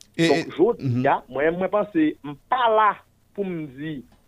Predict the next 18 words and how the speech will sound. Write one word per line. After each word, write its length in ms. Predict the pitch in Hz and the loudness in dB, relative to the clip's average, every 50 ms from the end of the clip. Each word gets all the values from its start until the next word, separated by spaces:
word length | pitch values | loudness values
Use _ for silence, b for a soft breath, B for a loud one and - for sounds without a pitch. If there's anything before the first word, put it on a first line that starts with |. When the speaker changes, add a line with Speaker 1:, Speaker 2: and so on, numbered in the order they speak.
| _ - | _ -2
Speaker 2:
un, 180 | 220 214 208 185 | 0 2 2 2
deux, 220 | 147 151 180 175 | 2 2 2 2
trois, 320 | 170 151 135 147 147 139 135 | 2 0 0 2 2 2 0
men 160 | 147 160 151 | -2 -8 -10
ki 140 | - 160 143 | -10 -14 -14
bouton 360 | 143 156 151 - - 147 135 | -14 -14 -14 -10 -8 -8 -8
pou 120 | - 139 135 | -8 -8 -10
nou 120 | 135 127 - | -10 -8 -4
peze, 280 | 143 139 123 113 120 | -4 -4 -2 -4 -8
pou 120 | - 123 123 | -10 -10 -12
nou 80 | 113 | -12
fè 120 | - 113 107 107 | -10 -10 -10 -10
mirak, 340 | 107 98 113 151 151 - 123 | -8 -4 -2 -2 -2 -2 -4
men 180 | 123 127 127 | -8 -8 -8
m 40 | 127 117 _ - | -10 -14 _ -10
konnen, 420 | 254 254 226 185 175 170 147 - - b b b b b b _ - | -6 -4 -2 0 0 0 -2 -2 -6 b b b b b b _ -2
menm 200 | 156 190 170 143 143 | -2 0 0 0 -2
jan 160 | 156 147 | -2 -4